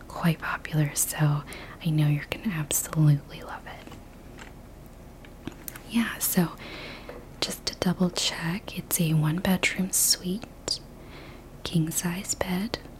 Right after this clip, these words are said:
There's a large, comfortable living room, a dining area, and you also have an enclosed patio. Mm-hmm. Additionally, you also get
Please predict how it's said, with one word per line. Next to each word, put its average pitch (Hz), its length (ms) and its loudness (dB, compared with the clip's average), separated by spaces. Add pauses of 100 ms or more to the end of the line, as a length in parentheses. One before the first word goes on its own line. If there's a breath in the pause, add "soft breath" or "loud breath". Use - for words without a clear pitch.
(680)
There's 165 320 4
a 170 120 4
large, 165 680 4 (100)
comfortable 170 920 0
living 165 320 4
room, 156 420 4 (1000 loud breath)
a 165 140 4
dining 147 600 6
area, 143 560 0 (1300 loud breath)
and 165 140 10
you 160 180 4
also 190 420 2 (360)
have 165 400 0
an 175 140 4
enclosed 156 840 4
patio. - 640 -6 (840)
Mm-hmm. 185 280 12 (1000 loud breath)
Additionally, - 580 4
you 185 260 8
also 175 420 2
get 170 240 2